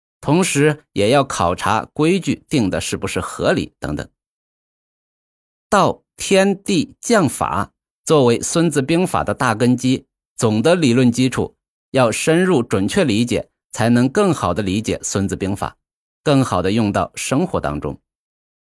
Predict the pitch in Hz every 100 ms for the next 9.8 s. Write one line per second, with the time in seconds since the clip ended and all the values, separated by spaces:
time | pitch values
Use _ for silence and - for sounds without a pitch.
0 | _ _ _ _ _ _ _ _ _ _
1 | 170 208 190 196 190 196 180 170 190 131
2 | 151 175 117 85 - 123 143 - 110 143
3 | 147 113 196 147 98 123 107 92 196 165
4 | 156 110 87 85 69 - _ _ - 104
5 | 107 - 180 120 - _ - 110 117 -
6 | - - 101 85 80 - 120 - _ _
7 | _ _ - - 143 160 139 123 _ _
8 | - 127 120 175 143 - 78 - 120 135
9 | 95 110 107 - 67 104 143 -